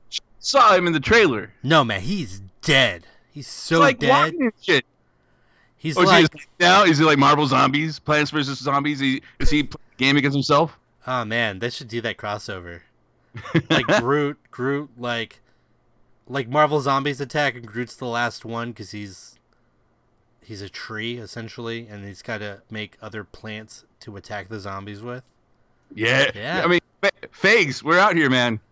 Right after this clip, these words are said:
Speaker 1: We're just dropping, dropping a million dollar ideas.
Speaker 2: Yeah. Yeah.
Speaker 1: We want it.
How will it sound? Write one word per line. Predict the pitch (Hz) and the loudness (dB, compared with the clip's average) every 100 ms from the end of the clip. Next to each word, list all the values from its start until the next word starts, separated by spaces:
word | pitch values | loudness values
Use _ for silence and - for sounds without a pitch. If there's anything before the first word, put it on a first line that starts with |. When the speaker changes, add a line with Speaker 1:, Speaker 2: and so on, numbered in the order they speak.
| - | -4
Speaker 1:
We're | 151 | -4
just | 143 | 0
dropping, | 160 170 170 156 - _ | 2 2 0 -4 -8 _
dropping | 151 156 | -2 -2
a | 156 | -2
million | 156 175 | 0 2
dollar | 175 175 | 4 4
ideas. | 170 165 175 117 95 - - - | 4 4 2 2 -4 -14 -16 -4
Speaker 2:
Yeah. | 165 160 101 _ _ _ _ | 0 0 -2 _ _ _ _
Yeah. | 135 175 160 | -2 2 6
Speaker 1:
We | |
want | 160 | 6
it. | 160 | 4